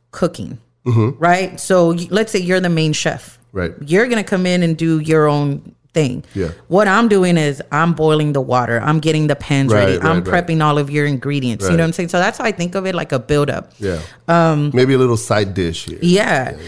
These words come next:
Speaker 2: yeah.
Speaker 1: Um, if that, if it's not a show and that conversation hasn't happened, absolutely. I don't think it's an egotistical thing to put
Speaker 2: Mm-mm.
Speaker 1: yourself first.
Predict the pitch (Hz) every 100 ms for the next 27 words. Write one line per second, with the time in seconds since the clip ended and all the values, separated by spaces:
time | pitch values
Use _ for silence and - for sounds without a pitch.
0 | - - - 190 190 175 165 - 233 -
1 | 214 170 - _ 196 190 185 180 180 180
2 | 254 247 - 131 113 113 - _ 180 180
3 | 170 180 196 196 180 175 175 170 147 160
4 | 156 143 127 151 151 220 247 - _ _
5 | - 196 349 - 214 254 160 139 - 226
6 | 254 247 226 226 196 175 175 196 208 190
7 | - 180 175 165 156 160 165 165 - 165
8 | 165 107 156 139 - 147 370 -